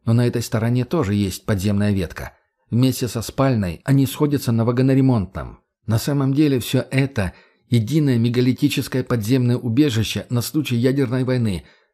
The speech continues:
а завод — конечная точка маршрутов обоих веток". Анисим посмотрел на меня с полным безразличием. Неудивительно, после всего я бы тоже не поверил. Дед был прав на переговорах в центре. Мы похожи.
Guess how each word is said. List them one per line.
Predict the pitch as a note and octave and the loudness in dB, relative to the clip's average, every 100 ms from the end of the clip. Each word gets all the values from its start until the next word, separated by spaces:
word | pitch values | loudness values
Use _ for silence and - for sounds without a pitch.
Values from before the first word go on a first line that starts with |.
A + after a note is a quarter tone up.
| _ | _
а | A2 | -4
завод — | G2+ G2 C#3+ D#3 - _ _ _ | -2 -2 0 -2 -4 _ _ _
конечная | A#2+ C3+ C3 C3+ B2 | 2 2 0 -4 -2
точка | E3 - A#2 | -4 -2 -2
маршрутов | A2 G2 - D#3+ A2+ - | -2 -2 -4 -2 -4 -4
обоих | A#2+ A2 C3+ A#2 | -2 2 2 0
веток". | B2+ A#2+ - - - _ _ _ _ _ _ _ _ _ - | 0 0 -2 -12 -14 _ _ _ _ _ _ _ _ _ -4
Анисим | A2+ C#3 D#3 D#3+ | 2 2 2 -2
посмотрел | C3+ - C3 C#3 C#3 | -4 -6 -2 0 2
на | C3+ | 2
меня | B2 B2+ | 0 0
с | A#2 | -2
полным | - A#2+ A#2+ | -2 0 2
безразличием. | G#2+ A2+ A#2 G2+ G#2+ F2 F2+ C2 - _ _ _ | 2 2 2 2 0 -2 -6 -10 -14 _ _ _
Неудивительно, | B2 B2 C3+ D#3+ E3 A2 F2 C#2+ - - | 0 4 4 2 0 -4 -4 -10 -12 -8
после | A#2 B2 | -4 -4
всего | - C3 B2 | -2 0 2
я | A#2 | 2
бы | A2 | 0
тоже | F3 C#3+ | 0 2
не | A2 G2+ | 2 2
поверил. | F#2+ F2 D2 B1+ - _ _ _ _ _ - | -2 -2 -6 -10 -18 _ _ _ _ _ -8
Дед | G2+ D#3 D#3+ | 0 2 2
был | C#3+ D3+ | 2 0
прав | C#3+ C#3 C#3 A#2+ | 0 0 0 2
на | A2+ | 0
переговорах | A#2 A2+ A#2+ A#2 A#2+ G#2+ | 0 0 0 2 2 -2
в | |
центре. | - A#2+ G#2 F2 C#2+ - - - | -4 0 0 -2 -8 -10 -12 -2
Мы | D#3 | -2
похожи. | E3 D#3+ - D#3+ G2+ - A2+ | 0 -4 -2 -2 -2 -4 -14